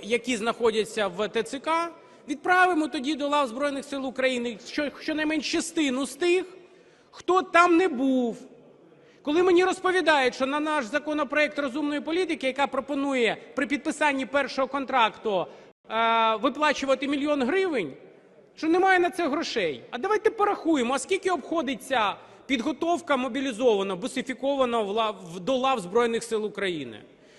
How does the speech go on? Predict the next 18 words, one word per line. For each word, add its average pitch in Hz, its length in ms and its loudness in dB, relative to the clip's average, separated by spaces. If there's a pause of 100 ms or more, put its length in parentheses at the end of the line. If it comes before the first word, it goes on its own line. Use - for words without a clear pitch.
Скільки 330 360 2
витрачається 247 720 -2
на 339 240 0
озброєння, 262 840 0
на 294 220 -2
форму, 277 560 0
на 269 220 0
утримання, 262 760 -2
на 277 200 -2
харчі, 262 560 -4
на 214 200 -2
полігони, 254 760 0
на 254 180 -2
інструкторів, 277 800 -2 (340)
на 233 220 0
ут-, 294 340 -2
на 285 160 0
зарплати, 220 880 0